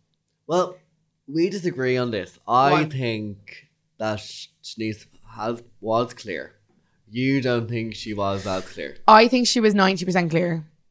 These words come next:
Speaker 2: But I think there was someone last season as well, and if any of you remember who I'm talking about, because I remember we spoke about it on the podcast, there wasn't definitive language used.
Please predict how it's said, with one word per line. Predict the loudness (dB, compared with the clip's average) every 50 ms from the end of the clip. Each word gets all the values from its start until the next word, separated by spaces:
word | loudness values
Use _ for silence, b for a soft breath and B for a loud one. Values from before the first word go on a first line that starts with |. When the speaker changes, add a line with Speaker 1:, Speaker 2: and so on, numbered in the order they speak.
| _ 4
Speaker 2:
But | 6 8
I | 8 8
think | 6 4 2 2 0 0 -4 -8 _ _ _ _ -2 2
there | 4 4
was | 4 6
someone | 8 8 8 8 8 8
last | 10 10 10 10 8 6 4 0
season | -2 -2 0 0 -2
as | 2
well, | 4 6 8 8 8 8
and | 6 4
if | 4 6
any | 6 6 6 6
of | 6
you | 6 6 6
remember | 8 8 8 8 8 6 6
who | 8 8 8 8 8 8 6
I'm | 4 6
talking | 6 6 6 6
about, | 6 8 6 6
because | 6 4 2 4
I | 4
remember | 6 6 6 6 6 4
we | 4 2
spoke | 2 2 2 2 4
about | 6 6 6
it | 6
on | 6 4 2
the | 2 2
podcast, | 2 2 2 4 4 2 2 2 0 -2 -8 b b b b b b b b b _ _ _ _ _ _ _ _ _ _ _ -4 _
there | 8 8 10
wasn't | 12 12 10 10 8 4 4
definitive | 4 4 4 4 4 4 4 4 6 4 2 2 0 0 2
language | 4 6 6 6 6 4 4 4 4 2 2
used. | 2 4 6 6 8 6 6 4 2 0 -6 -6 -8